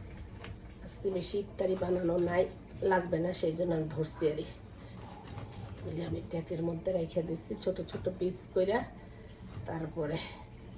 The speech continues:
কাজ করবো আরে। এই যে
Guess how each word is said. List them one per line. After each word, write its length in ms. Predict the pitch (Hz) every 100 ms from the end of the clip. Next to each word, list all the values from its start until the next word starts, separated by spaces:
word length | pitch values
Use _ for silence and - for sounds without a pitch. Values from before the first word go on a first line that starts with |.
| - - - - - - - -
কাজ 220 | - - -
করবো 360 | - 147 160
আরে। 200 | 143 160 - - - - - - - - - - - - - - - - - - - - -
এই 180 | - 175
যে 60 | 165